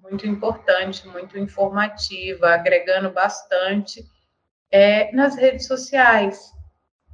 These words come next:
né? Nós, na área de psicolo-,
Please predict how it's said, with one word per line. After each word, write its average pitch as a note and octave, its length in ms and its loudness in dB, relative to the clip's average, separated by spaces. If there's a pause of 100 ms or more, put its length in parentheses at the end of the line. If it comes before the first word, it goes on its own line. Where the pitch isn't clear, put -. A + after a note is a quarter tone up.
(120)
né? F2+ 300 -20 (640)
Nós, C#4+ 500 8 (280)
na G3 160 -4
área G3+ 280 0
de - 100 -20
psicolo-, F#3 680 -6